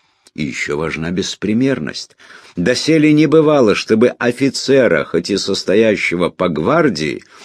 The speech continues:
но служащего в полицейском ведомстве, удостаивали подобной чести. Флигель-адъютантов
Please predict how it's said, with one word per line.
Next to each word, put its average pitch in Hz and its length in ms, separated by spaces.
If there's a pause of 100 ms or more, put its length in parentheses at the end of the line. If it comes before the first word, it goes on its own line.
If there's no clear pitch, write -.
(140)
но 117 220
служащего 107 880
в - 140 (120)
полицейском 120 1080
ведомстве, 135 880 (440)
удостаивали 92 800
подобной 92 500
чести. - 460 (640)
Флигель-адъютантов 90 1500